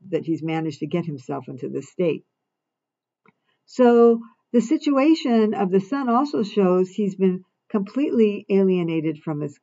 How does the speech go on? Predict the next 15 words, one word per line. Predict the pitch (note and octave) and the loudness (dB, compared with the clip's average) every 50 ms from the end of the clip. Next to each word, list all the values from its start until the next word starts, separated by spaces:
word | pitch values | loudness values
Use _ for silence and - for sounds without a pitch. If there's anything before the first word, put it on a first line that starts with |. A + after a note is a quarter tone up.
| _ _ _ _ - | _ _ _ _ -10
from | D3+ D3+ D3 | -8 -8 -8
his | D3 D3 - | -8 -10 -8
community. | - D#3 D3+ D#3 E3 E3 D3+ - - - - - _ _ _ _ _ _ _ _ _ _ _ _ _ _ _ _ _ _ - | -8 -6 -4 -4 -4 -6 -6 -10 -10 -12 -14 -18 _ _ _ _ _ _ _ _ _ _ _ _ _ _ _ _ _ _ -2
Now | A3 A#3+ A#3+ B3 B3 | 0 2 2 2 2
the | A#3 A#3+ | 0 -2
son | - - D#4+ E4 F4+ F#4 F#4 F#4 - - | -2 0 0 2 2 2 0 -2 -4 -2
returns | A#3+ A#3 A3+ A#3 - A#3+ B3 B3+ B3+ A#3+ - - - | 0 0 0 0 0 0 0 0 -2 -4 -6 -8 -4
to | - A3+ | 0 2
his | G#3 G3 G3 - | 2 2 2 0
father, | - F#3+ F#3 F#3+ G3+ G3 E3+ C#3+ C3 - F3+ F3 _ _ _ _ _ _ _ _ - | -2 0 0 0 0 0 -2 -6 -8 -8 -12 -14 _ _ _ _ _ _ _ _ -6
um, | F3+ D3+ D3 C#3+ C#3+ - - - _ _ _ _ - - _ | -6 -4 -4 -6 -8 -10 -14 -20 _ _ _ _ -20 -20 _
you | - B2+ - - F#3+ E3+ | -20 -16 -10 -6 -6 -4
know, | D#3+ | -4
in | D#3+ E3 | -2 0
desperation | F3+ G3+ G3 G3 - - E3+ E3+ E3+ F#3+ A3 G#3 G#3+ - D3+ B2+ B2+ D3 D#3 | 2 2 0 0 -4 -4 0 2 4 4 2 2 0 -6 -8 -6 -6 -8 -10